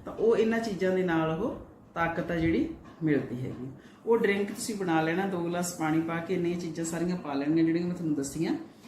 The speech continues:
ਵੀ ਦੋ ਗਲਾਸ ਪਾਣੀ ਲੈਣਾ, ਉਹਦੇ ਵਿੱਚ ਸੱਤ ਤੋਂ ਦਸ ਪੱਤੇ ਤੁਸੀਂ ਕੜੀ ਪੱਤੇ ਦੇ ਪਾਉਣੇ ਆ, ਤਿੰਨ ਤੋਂ ਲੈ ਕੇ ਪੰਜ ਪੱਤੇ ਤੁਸੀਂ ਅਜਵਾਇਣ ਦੇ ਪਾਉਣੇ ਆ, ਇੱਕ ਚਮਚਾ ਸਾਬਤ ਧਨੀਆ ਪਾਉਣਾ, ਇੱਕ ਚਮਚਾ ਜੀਰਾ ਪਾਉਣਾ ਹੈਗਾ, ਇੱਕ ਛੋਟੀ ਇਲਾਇਚੀ ਪਾਉਣੀ ਆ,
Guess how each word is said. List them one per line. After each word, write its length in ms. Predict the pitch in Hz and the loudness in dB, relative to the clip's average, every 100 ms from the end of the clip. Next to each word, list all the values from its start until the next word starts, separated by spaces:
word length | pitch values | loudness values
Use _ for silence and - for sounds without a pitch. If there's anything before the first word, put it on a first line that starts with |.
| - - | -10 -4
ਵੀ 60 | |
ਦੋ 200 | 160 175 | 0 0
ਗਲਾਸ 280 | 170 185 180 | 2 0 0
ਪਾਣੀ 280 | 165 151 160 | 0 2 4
ਲੈਣਾ, 260 | 170 180 240 - - - - - - | 4 2 -2 -6 -14 -20 -20 -10 2
ਉਹਦੇ 200 | 185 202 | 6 6
ਵਿੱਚ 120 | 202 | 4
ਸੱਤ 380 | 202 175 160 170 | -2 -2 -2 -4
ਤੋਂ 200 | 185 160 | -4 0
ਦਸ 220 | 156 - | 0 -2
ਪੱਤੇ 260 | 170 - | -8 -8
ਤੁਸੀਂ 240 | 170 175 175 | -6 -6 -4
ਕੜੀ 200 | 151 190 | -2 -2
ਪੱਤੇ 280 | 202 196 190 | -2 -2 -2
ਦੇ 80 | |
ਪਾਉਣੇ 380 | 190 190 185 185 | -2 0 2 2
ਆ, 80 | 190 - - - - - | 0 -8 -18 -20 -20 -8
ਤਿੰਨ 240 | 196 190 185 | -2 0 0
ਤੋਂ 80 | 196 | 2
ਲੈ 140 | 190 | 2
ਕੇ 100 | 190 | 0
ਪੰਜ 280 | 185 180 180 | 0 0 0
ਪੱਤੇ 260 | 180 180 | -2 -4
ਤੁਸੀਂ 260 | 180 180 180 | -2 0 0
ਅਜਵਾਇਣ 400 | 156 147 147 160 | 2 2 4 4
ਦੇ 100 | 175 | 2
ਪਾਉਣੇ 360 | 180 180 180 185 | -2 0 2 2
ਆ, 100 | 185 - | 0 -2
ਇੱਕ 200 | 160 - | -4 -2
ਚਮਚਾ 400 | 175 170 180 175 | -4 -4 -2 -2
ਸਾਬਤ 440 | 160 147 151 - | -2 -2 -2 -2
ਧਨੀਆ 300 | 165 147 160 | 2 4 4
ਪਾਉਣਾ, 320 | 160 175 175 | 0 -2 -2
ਇੱਕ 240 | 160 151 - | -2 -4 -4
ਚਮਚਾ 300 | 165 160 151 | -4 -2 0
ਜੀਰਾ 360 | 147 139 165 | 0 2 0
ਪਾਉਣਾ 340 | 165 180 180 190 | 0 0 0 2
ਹੈਗਾ, 220 | 180 185 | 2 0
ਇੱਕ 140 | 180 | -2
ਛੋਟੀ 280 | 175 170 170 | -6 -4 0
ਇਲਾਇਚੀ 400 | 147 131 135 180 | 2 2 0 -2
ਪਾਉਣੀ 380 | 180 180 185 | -2 0 2
ਆ, 120 | 190 | 2